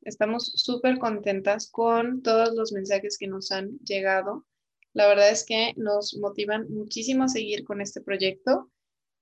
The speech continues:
Eh, n-, nos encanta que nos compartan qué, qué,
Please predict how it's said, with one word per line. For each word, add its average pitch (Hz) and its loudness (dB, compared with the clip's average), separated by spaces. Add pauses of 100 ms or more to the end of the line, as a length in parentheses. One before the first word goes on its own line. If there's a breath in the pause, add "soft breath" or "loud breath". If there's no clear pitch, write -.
Eh, 196 -2
n-, 196 -8
nos 196 -2
encanta 202 2
que 208 -6
nos 190 -6
compartan 208 0
qué, 196 -4
qué, 202 -6